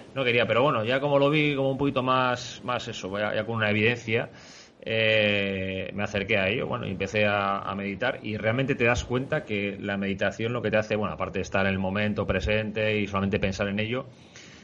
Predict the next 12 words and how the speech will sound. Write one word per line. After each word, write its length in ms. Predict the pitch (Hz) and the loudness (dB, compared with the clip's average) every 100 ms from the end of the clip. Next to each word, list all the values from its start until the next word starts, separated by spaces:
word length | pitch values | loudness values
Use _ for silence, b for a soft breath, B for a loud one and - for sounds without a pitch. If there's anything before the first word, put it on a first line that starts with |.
| B - | B -6
eh, 140 | 95 | -4
una 180 | 107 113 | 0 2
parte 220 | 117 113 | 2 0
muy 200 | 117 131 | 0 2
importante 420 | 127 110 107 113 110 | 2 2 0 2 2
de 60 | |
la 60 | 104 | 0
meditación 460 | 101 101 95 113 | -2 -6 -6 -4
es, 360 | 117 107 - - | -2 -4 -6 -10
eh, 680 | 95 78 - - - - - | -8 -6 -6 -6 -8 -8 -8
el 140 | 85 95 | -2 0
agradecimiento. 800 | 98 101 95 101 107 110 - | 2 2 0 -2 -2 -2 -4